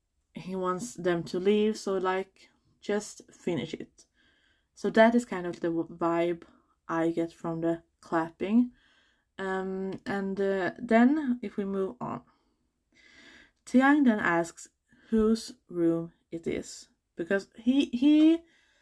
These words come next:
on the contrary from Jungkook, is more, he loves revealing these kind of things,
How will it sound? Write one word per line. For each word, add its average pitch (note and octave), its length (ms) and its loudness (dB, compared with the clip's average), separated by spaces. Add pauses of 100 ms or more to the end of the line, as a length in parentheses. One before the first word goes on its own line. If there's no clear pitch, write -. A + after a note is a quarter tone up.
(500)
on G#3 100 -10
the A3 80 -6
contrary F#3 580 0
from F#3 200 -6
Jungkook, F3 500 -4
is - 180 -12
more, F3+ 500 -6 (460)
he A3+ 160 2
loves G#3+ 400 2
revealing F3 680 -2
these F3 160 -6
kind E3+ 220 -6
of E3 80 -6
things, F3+ 360 -8